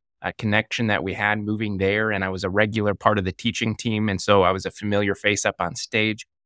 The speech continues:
So that part of the transition, I think, happened pretty naturally and pretty easily. Um, but I think, you know, the moment came when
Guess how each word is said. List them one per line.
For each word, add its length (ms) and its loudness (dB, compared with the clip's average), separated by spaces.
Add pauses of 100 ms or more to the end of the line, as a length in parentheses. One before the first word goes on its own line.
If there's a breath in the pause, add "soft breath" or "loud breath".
(220)
So 160 0
that 240 6
part 160 2
of 60 4
the 80 4
transition, 560 4
I 100 2
think, 220 -4
happened 340 -4
pretty 300 0
naturally 580 -2
and 100 -4
pretty 360 0
easily. 520 0 (1040)
Um, 300 -2
but 140 4
I 40 4
think, 220 -2 (100)
you 220 8
know, 180 8
the 80 6
moment 320 4
came 300 0
when 200 -2